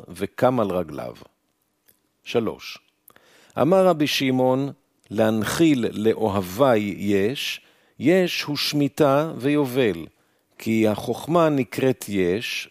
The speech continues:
ושמיטה יובל. הם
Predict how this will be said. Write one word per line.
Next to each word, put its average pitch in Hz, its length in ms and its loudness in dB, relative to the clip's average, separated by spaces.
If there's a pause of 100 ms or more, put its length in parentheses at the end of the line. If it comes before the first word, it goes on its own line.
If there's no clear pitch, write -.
(100)
ושמיטה 143 640 0
יובל. 131 560 0 (720)
הם 160 340 4